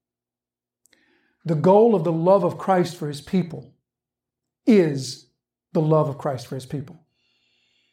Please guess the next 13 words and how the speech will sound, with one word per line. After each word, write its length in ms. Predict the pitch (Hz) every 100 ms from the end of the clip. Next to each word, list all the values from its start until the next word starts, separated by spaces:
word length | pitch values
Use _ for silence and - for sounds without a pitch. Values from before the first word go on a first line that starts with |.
| _ _ _
In 160 | 202 180
the 100 | 170
purest 880 | 165 - 226 262 160 131 - - _ -
sense, 460 | - 165 - -
in 140 | 175 165
the 80 |
fullest 760 | 165 - 220 240 240 233 - -
sense, 560 | 226 156 - - - _ _ _ _ _ _ _ _ _ _ -
what 260 | 208 233
God 400 | 220 220 208 170
wants 340 | 175 240 269 -
for 240 | 180 135
us, 500 | - 139 - -